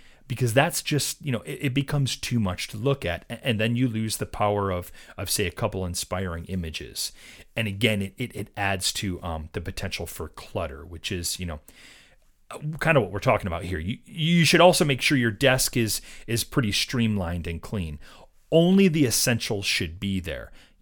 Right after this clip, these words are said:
Your laptop or keyboard, a monitor or, or two if you decide on a dual screen setup, maybe a small notepad. But other than that, you want to try and keep your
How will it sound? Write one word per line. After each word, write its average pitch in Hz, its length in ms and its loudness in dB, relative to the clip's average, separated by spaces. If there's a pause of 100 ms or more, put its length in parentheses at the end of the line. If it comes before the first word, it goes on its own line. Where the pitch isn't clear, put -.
(160)
Your 131 120 2
laptop 120 640 2
or 110 80 -2
keyboard, 82 560 -6 (340)
a 120 80 0
monitor 120 680 6
or, 101 120 -2
or 110 280 -2
two 127 240 4
if 95 100 -4
you 110 60 -2
decide 95 340 2
on 92 100 -2
a 90 60 -2
dual 92 300 -4
screen 85 420 -6
setup, 80 480 -4 (320)
maybe 110 380 0
a 104 80 0
small 107 440 0
notepad. 87 720 -4 (260)
But 110 140 2
other 208 220 10
than 208 200 2
that, 113 300 -2 (100)
you 123 220 2
want 196 340 2
to 247 80 -4
try 175 360 0
and 139 200 0
keep 127 280 -6
your 120 180 -4